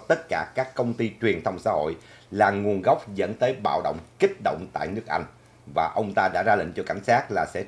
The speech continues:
truy bắt những ai mà có những cái ngôn ngữ kích động ở trên mạng xã hội, đặc biệt là cái trang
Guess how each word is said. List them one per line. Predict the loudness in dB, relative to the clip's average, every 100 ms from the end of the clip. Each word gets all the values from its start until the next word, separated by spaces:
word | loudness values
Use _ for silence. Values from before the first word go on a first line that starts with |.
| 0
truy | 2 4
bắt | 2 0
những | -4
ai | 2 4 4 -2 -20 -16
mà | -8 -4
có | 0 0
những | 0
cái | -2
ngôn | 2 0 0
ngữ | -4 -6 2
kích | 2 4
động | 0 0 -4
ở | -4 -4 0
trên | -2
mạng | 2 2 0 0
xã | 0
hội, | 0 0 -2
đặc | -4 -2
biệt | -6 -6
là | -4 -4
cái | -4 -2
trang | 0 0